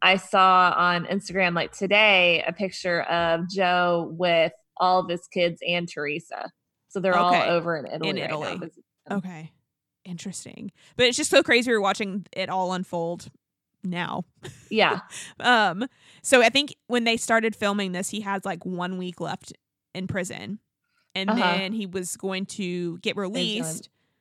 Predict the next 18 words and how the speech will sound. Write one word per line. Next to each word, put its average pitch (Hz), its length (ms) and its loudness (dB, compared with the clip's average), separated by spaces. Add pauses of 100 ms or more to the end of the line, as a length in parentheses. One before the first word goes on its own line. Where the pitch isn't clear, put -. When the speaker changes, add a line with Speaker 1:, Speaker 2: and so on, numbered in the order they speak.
(440)
Speaker 2:
But 226 200 -2
then, 214 520 -2 (160)
so 226 140 -2
he 240 120 -2
would 220 100 -2
technically, 226 480 -4
I 202 40 -4
think 180 140 -8
they 190 60 -6
were 196 40 -4
saying 180 220 -6
he'd 202 120 -6
be 190 120 -4
a 190 60 -4
free 196 320 -6
man, 190 440 -6 (260)
but 220 340 6 (1120)
he, 214 600 -4